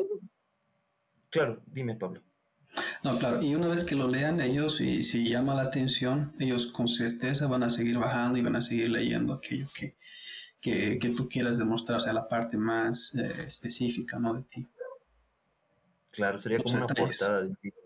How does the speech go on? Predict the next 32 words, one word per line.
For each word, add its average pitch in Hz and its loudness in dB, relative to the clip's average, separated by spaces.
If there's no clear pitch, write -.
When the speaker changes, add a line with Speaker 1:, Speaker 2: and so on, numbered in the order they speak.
Speaker 1:
¿no? 151 -14
Lo 107 -4
Speaker 2:
Ujú. 123 2
Speaker 1:
primero 113 2
que 104 -8
se 98 -10
te - -20
se - -18
te 92 -6
viene, 95 -6
¿no? 90 -6
Pero, 151 2
Speaker 2:
Ujú. 135 0
Speaker 1:
Pablo, 165 0
dentro 175 0
de 113 0
los 110 -2
consejos 120 -4
que 123 -8
nos 117 -6
puedes 113 -2
brindar 101 -4
para 101 -2
preparar 98 0
un 104 -2
currículum, 101 -8
¿qué 180 -2
consejos 185 0
te 123 -2
dieron 110 4
a 92 -4
ti? 85 -10